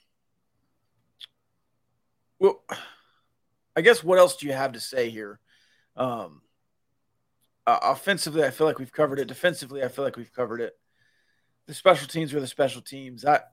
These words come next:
I thought you played well enough to win, even though you played horrible. Um, you just didn't. Uh,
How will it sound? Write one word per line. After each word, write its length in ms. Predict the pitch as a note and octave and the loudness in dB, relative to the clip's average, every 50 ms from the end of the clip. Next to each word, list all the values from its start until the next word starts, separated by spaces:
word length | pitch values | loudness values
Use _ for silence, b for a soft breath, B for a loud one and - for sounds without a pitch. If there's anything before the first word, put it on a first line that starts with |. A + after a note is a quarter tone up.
| _ _ | _ _
I 100 | - E3 | 2 2
thought 200 | D#3 - G3+ F#3 | 6 8 8 8
you 80 | F#3+ F3+ | 8 4
played 260 | - - E3 F3+ F3 | -2 4 4 4 4
well 220 | D3+ D3+ D#3 D#3+ E3 | 6 4 2 2 2
enough 240 | D#3 D#3 D3 - - | 2 -2 -4 -4 -8
to 80 | - | -14
win, 460 | B2+ A#2+ C3 C3 C#3 D3+ E3 F3+ F#3+ E3 _ _ _ _ _ - | -14 -12 -10 -8 -6 -6 -6 -6 -10 -14 _ _ _ _ _ -4
even 180 | D3 D3 D3 | -4 -4 -4
though 60 | D3+ | -4
you 160 | D3 C#3+ C3+ B2+ | -8 -8 -10 -10
played 240 | - C#3 C#3+ C#3 | -4 -2 -2 -2
horrible. 640 | A#2 G2 G2+ B2 C3+ C#3 D3 C3+ D#3+ E3+ F3 E3+ - _ _ _ _ _ _ _ _ _ _ _ _ _ _ _ _ _ _ _ _ _ _ _ - | -2 -4 -10 -8 -2 -2 -2 0 0 -2 -2 -2 -8 _ _ _ _ _ _ _ _ _ _ _ _ _ _ _ _ _ _ _ _ _ _ _ -4
Um, 480 | - C3+ C3+ B2+ A#2 G#2 F2 D2+ - _ _ _ _ | -4 -2 -2 -4 -6 -8 -12 -14 -20 _ _ _ _
you 120 | - C#3+ | -14 -12
just 360 | C#3+ B2+ E3 D#3 B2+ A#2+ A2 - | -6 -2 -2 -2 -2 -6 -12 -14
didn't. 540 | - A#2+ D3 - B2+ - _ - - - _ _ _ _ _ _ _ _ _ _ _ _ _ _ _ _ _ _ _ _ | -8 -8 -8 -8 -8 -14 _ -20 -20 -20 _ _ _ _ _ _ _ _ _ _ _ _ _ _ _ _ _ _ _ _
Uh, 380 | - - C3 B2+ A2 G2+ F2 D2+ | -6 -4 -4 -4 -4 -6 -8 -10